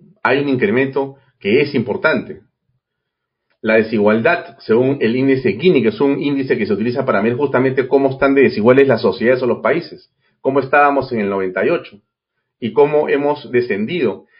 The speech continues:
en los índices de desigualdad. Somos, somos más iguales que antes. Miren ustedes, ¿ah? Del, del noventa y ocho o dos mil, miren cómo ha descendido esto. Es impresionante.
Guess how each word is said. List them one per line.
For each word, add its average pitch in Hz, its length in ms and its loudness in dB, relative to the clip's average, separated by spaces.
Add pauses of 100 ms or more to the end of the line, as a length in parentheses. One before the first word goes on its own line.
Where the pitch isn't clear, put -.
(140)
en 110 140 0
los 110 160 -2
índices 147 320 -2
de 135 80 4
desigualdad. 123 460 0
Somos, 143 240 -4
somos 147 200 -2
más 165 480 -4
iguales 160 440 2
que 147 140 2
antes. 117 500 -4 (360)
Miren 190 220 6
ustedes, 160 340 4
¿ah? 175 220 -6 (160)
Del, 104 240 2
del 107 160 2
noventa 110 380 2
y 143 60 4
ocho 214 300 4
o 110 100 2
dos 101 220 -2
mil, 240 320 0 (160)
miren 170 220 -2
cómo 170 260 0
ha 165 60 0
descendido 160 480 0
esto. 135 260 -4 (480)
Es 180 160 2
impresionante. 135 720 -4